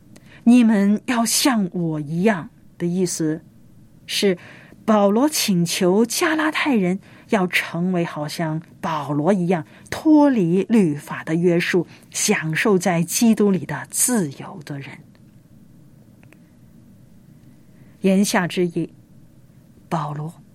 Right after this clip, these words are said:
是希望加拉太的信徒学习他、效法他、像他那样，而且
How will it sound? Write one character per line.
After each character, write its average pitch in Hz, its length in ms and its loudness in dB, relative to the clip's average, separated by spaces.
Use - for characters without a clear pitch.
是 - 200 -4
希 - 260 2
望 175 220 -2
加 277 220 -2
拉 262 180 -2
太 226 220 -4
的 170 100 -6
信 185 260 0
徒 165 240 -6
学 - 320 -4
习 - 220 -6
他、 - 160 -18
效 233 280 0
法 - 240 -20
他、 - 120 -18
像 180 260 -4
他 214 200 -4
那 180 100 -8
样， 147 180 -16
而 226 100 4
且 220 240 0